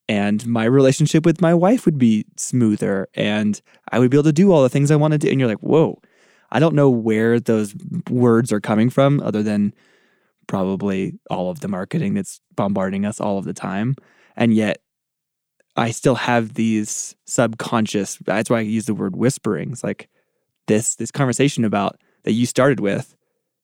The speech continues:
"If I made more money, then I could give more." And then to go, "Oh, wait a second, I actually have the means of giving already." There's this, you were mentioning to me, like, there, there's so much of our,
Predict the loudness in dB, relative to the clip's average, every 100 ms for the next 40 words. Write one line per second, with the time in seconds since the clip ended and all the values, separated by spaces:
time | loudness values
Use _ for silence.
0 | _ -2 2 4 4 4 4 4 4 2
1 | -2 -4 0 0 0 -2 2 2 2 -4
2 | -8 -12 _ _ _ 0 2 2 2 0
3 | 2 2 2 0 0 0 0 -6 -6 -2
4 | -2 -2 -6 -6 -4 2 2 2 0 -2
5 | -2 -4 -4 -4 -2 -4 -2 0 0 0
6 | -6 -12 _ _ _ 0 0 2 -2 -2
7 | -4 -12 -14 _ _ _ _ 2 4 4
8 | 2 0 2 2 2 0 -2 -2 -2 -10
9 | -8 -4 -2 0 2 2 0 0 0 -2